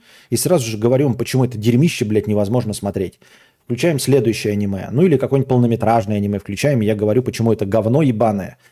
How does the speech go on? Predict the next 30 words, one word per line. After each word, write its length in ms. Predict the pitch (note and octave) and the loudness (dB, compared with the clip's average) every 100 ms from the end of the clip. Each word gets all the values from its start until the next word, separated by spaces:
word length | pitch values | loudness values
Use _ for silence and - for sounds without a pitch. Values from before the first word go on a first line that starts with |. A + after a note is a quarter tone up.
| _ _ | _ _
Почему 340 | A2+ C#3 D3+ | -2 2 2
оно 260 | C3 B2 B2 - | 2 0 -4 -8
не 180 | - C3+ | 0 2
сравнится, 760 | C3 B2+ A2+ D#3 F#3+ - A#2 - - _ _ | 2 0 2 2 2 2 0 -4 -20 _ _
а, 420 | A#2 A2 A2 G#2+ | -4 -2 -2 -2
с 140 | G#2+ B2 | -4 -2
любым 300 | B2+ C#3 F3 | 0 2 2
мейнстримовым 840 | C3+ C3 A#2+ C3 D3+ A#2+ A2+ G2+ | 2 0 0 2 2 2 0 -4
кино 380 | - B2 D3 E3 B2 | -2 2 2 0 -6
оценки, 760 | A2+ - C#3 C3+ A#2 A2+ G2+ | -6 -2 -2 -2 -2 -2 -4
м, 440 | G#2 G#2 F#2+ G2 F#2 F2 | -6 -10 -12 -16 -18 -16
семь. 360 | - G#2+ E2+ D#2+ _ _ _ _ _ | -8 -6 -6 -12 _ _ _ _ _
С 140 | - G3 | -4 2
любым 420 | B3+ D#3 F#3+ B2+ | 4 4 4 4
мейнстримовым 640 | B2+ B2 - C#3+ A2+ G#2+ | 2 0 -2 -2 -2 -4
кино 320 | G#2 A#2 C#3+ | -6 -6 -4
оценки 400 | C#3+ - A#2 A2 | -6 -6 -10 -10
семь. 280 | - - - - _ - | -14 -12 -14 -18 _ -16
Кстати, 320 | - - D3+ | -6 -4 -2
ты 120 | C3 C#3 | -2 -2
описываешь 440 | C#3 E3 C#3+ A#2+ | 0 -2 -2 0
аниме, 260 | C3 C3+ F3+ | 0 0 0
будто 260 | C3 B2+ | 0 0
это 180 | B2+ C3 | 0 0
одно 200 | A#2 C#3+ | 0 0
произведение, 600 | C3 B2+ A2 C3+ D3 A#2 | 2 0 2 0 0 0
а 20 | G#2+ | 0
не 100 | A#2 | 0
просто 320 | A#2+ B2 G#2 | -2 -2 -4
формат. 460 | A2 A#2 A#2 - | -2 0 -2 -4